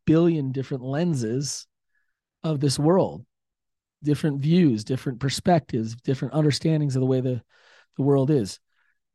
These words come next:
The woman who was crying as we watched the, the babies laughing had just dealt with some major infertility issues.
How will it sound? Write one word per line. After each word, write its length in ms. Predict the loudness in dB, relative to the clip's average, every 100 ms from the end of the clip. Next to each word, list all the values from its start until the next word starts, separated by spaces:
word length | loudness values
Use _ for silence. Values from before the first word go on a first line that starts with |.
| _ _ _ _ _
The 120 | -2
woman 360 | 0 2 2 2
who 140 | 2
was 160 | 2 0
crying 520 | 0 0 2 0 -2
as 120 | -2
we 60 | 0
watched 380 | 0 0 -2 -8
the, 100 | -10 -10 _ _ -10
the 160 | -4 -2
babies 400 | 0 0 -2 -4
laughing 400 | -4 -4 -4 -2
had 220 | -2 -4
just 640 | 0 2 2 0 -6 -16 _ _ _ _ -2
dealt 260 | 2 2
with 160 | 0 -6
some 240 | -4 -4
major 320 | -2 0 0 -2
infertility 800 | -2 -6 -6 -2 0 0 -2
issues. 580 | -6 -8 -10 -10 -12 -18